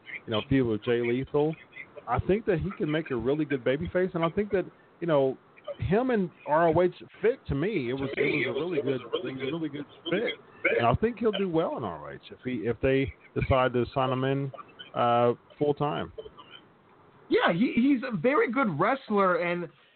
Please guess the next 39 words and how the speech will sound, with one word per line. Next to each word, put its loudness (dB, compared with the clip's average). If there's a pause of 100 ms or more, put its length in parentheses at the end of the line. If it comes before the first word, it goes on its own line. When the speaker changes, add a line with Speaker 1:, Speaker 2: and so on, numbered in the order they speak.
(140)
Speaker 2:
maybe 0
not 2
as 0
much -2
of -6
a -4
character, 0 (260)
uh, -6
even -4
though 0
they -2
did -6
give 0
him -4
that -2
aristocrat -2
thing -6
that -6
seemed -4
to 0
be -2
working 0
for -4
a 0
little -4
bit. -4
But -8
yeah, 0
I, -2
I, 0
I 0
agree 0
that -2
I -2
think -6
in -2
R 0
O 0
H -2